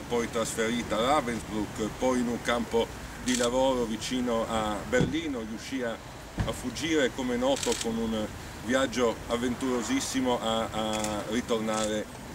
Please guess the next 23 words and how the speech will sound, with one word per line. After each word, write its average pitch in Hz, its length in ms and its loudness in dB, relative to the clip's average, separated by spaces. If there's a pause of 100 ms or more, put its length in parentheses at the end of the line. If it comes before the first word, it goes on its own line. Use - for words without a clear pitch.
(100)
a, 110 180 0
a 104 680 -2 (100)
ritornare 110 760 0
a 101 440 -2
Trieste. 95 640 -2 (420)
È 139 140 0
una 147 180 4
figura 156 460 4
che - 160 -4
sta 143 400 2
a 120 140 -4
pieno, 135 340 0 (440)
a 113 80 0
pieno 147 300 2
titolo 110 500 0
per 107 200 -2
quello 123 300 2
che 113 120 -2
è - 20 -2
stato 113 520 0 (440)
il 151 100 -2
suo 123 120 -4
impegno 160 560 0